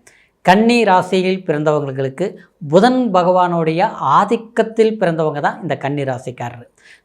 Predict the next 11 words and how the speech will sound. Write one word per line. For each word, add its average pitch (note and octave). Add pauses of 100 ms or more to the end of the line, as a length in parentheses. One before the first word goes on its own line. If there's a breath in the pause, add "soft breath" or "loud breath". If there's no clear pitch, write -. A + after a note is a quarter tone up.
(120)
காலபுருஷ G#3
தத்துவத்துல D#3 (240)
ஆறாவதா G#3
வரக்கூடிய E3+
ராசியா D3
இருக்கிறதுனால, C3+ (320 loud breath)
கடினமான G#3+
உழைப்பாளிகளா E3+
இருப்பீங்க, D3+ (360 loud breath)
தன்னம்பிக்கைவாளிகளா F3
இருப்பீங்க. D3